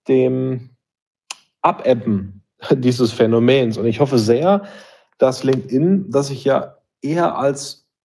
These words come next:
nicht so synchrones oder eher langsames Medium kenne. Also sagen wir so, ich hab, ich krieg jetzt noch Likes für den Post von meiner Buchveröffentlichung vom letzten Jahr im Mai,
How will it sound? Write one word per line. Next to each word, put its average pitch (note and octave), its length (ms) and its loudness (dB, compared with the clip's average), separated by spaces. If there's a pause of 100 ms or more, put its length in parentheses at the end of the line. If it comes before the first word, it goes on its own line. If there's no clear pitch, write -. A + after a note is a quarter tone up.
(100)
nicht F3+ 260 0
so E4+ 200 0
synchrones A2+ 800 2
oder A2 140 0
eher A2+ 180 4
langsames A#2 560 0 (120)
Medium G#2 760 -14
kenne. G#2 260 -14
Also G#2 300 -10 (500)
sagen A#2 160 -6
wir A2+ 60 -8
so, C3+ 220 -6
ich - 160 -10
hab, A2 180 -8 (280)
ich - 160 -20
krieg A2 200 -8
jetzt - 300 -2
noch C3+ 220 -2
Likes G#2+ 720 -2
für - 160 2
den A2+ 160 2
Post C#3 560 2
von A2+ 160 2
meiner A2 240 4
Buchveröffentlichung A#2 1120 2
vom G#2+ 360 2
letzten G#2+ 400 0
Jahr F2+ 200 2
im F#2 120 -2
Mai, F2 320 -2